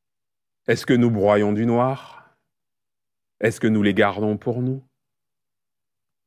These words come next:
Est-ce que nous allons, à l'époque,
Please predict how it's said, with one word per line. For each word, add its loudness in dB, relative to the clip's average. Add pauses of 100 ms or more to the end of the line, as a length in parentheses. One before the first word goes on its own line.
(220)
Est-ce -2
que 2
nous 2
allons, 2 (500)
à -12
l'époque, -2